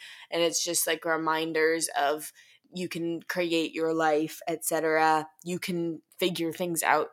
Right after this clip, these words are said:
on your own, and, like, I think just having positive media playing around me at all times really helps me feel better because there's so, I,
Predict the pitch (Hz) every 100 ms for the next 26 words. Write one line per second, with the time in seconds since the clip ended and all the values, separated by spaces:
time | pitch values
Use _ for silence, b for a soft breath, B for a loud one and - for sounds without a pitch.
0 | - 160 160 147 147 170 185 165 156 -
1 | 156 202 208 202 - 165 180 190 185 B
2 | B B B - 170 170 180 175 180 170
3 | - - _ _ _ _ _ 180 185 180
4 | 202 226 247 262 269 - 196 170 175 175
5 | 165 151 151 170 180 147 165 160 - 160
6 | 127 151 190 214 - 165 160 226 233 220
7 | 208 185 175 165 156 - 165 139 151 156
8 | 170 214 226 - - 170 151 151 151 151
9 | - - _ _ _ 170 175 151 156 175
10 | 220 220 175 180 151 151 147 - B B
11 | 180 190 - 185 196 208 - 170